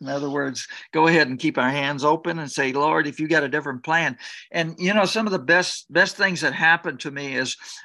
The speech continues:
when I prayed for whatever he would direct, I, it, the answer came from a place I wasn't even looking.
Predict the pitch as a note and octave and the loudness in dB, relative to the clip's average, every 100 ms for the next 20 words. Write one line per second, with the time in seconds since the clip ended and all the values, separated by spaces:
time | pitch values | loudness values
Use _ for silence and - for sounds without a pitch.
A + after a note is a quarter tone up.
0 | - D3+ D#3+ D3+ C#3 F3 F3 F#3 F3+ F3 | -14 0 4 4 2 2 4 4 2 2
1 | D3+ C3+ - D3+ D3+ E3+ E3 E3+ F3 D#3 | 0 0 -2 -6 0 4 4 2 0 -2
2 | C#3 A#2+ C#3+ E3 D3+ C#3+ C#3+ D#3 D3 _ | -6 -6 0 0 2 0 -2 -2 -6 _
3 | _ C#3 C#3+ D#3 E3+ F3+ D#3+ - E3+ E3 | _ -4 -2 0 0 0 -4 -4 -4 -4
4 | E3 D3 C#3 - D#3+ C#3+ C#3 D3 D#3+ C#3+ | -6 -8 -6 0 0 2 0 2 0 -2
5 | C#3 A#2+ A#2+ C#3+ C#3 G#2 | -6 -6 -4 -6 -6 -10